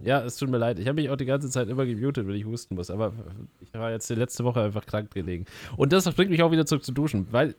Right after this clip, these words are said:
ich habe das doch irgendwann mal vor gefühlt einem Jahr angekündigt, dass ich mal kalt duschen werde eine Zeit lang.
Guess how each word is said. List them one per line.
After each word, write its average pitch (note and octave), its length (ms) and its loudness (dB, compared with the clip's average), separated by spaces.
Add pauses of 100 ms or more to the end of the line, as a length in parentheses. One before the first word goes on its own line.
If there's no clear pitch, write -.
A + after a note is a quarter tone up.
ich A#2 140 -4
habe C#3 300 2 (120)
das A2+ 160 -6
doch B2 120 0
irgendwann B2+ 260 4
mal A2+ 140 4
vor A2 280 2
gefühlt A#2 300 -4
einem G#2+ 120 4
Jahr A2 260 0
angekündigt, A#2+ 520 0
dass G#2 120 0
ich G#2+ 80 -2
mal G#2 120 0
kalt G2+ 280 -2
duschen G#2 240 -4
werde E2+ 160 -4
eine E2+ 160 -4
Zeit E2 240 -6
lang. E2+ 140 -6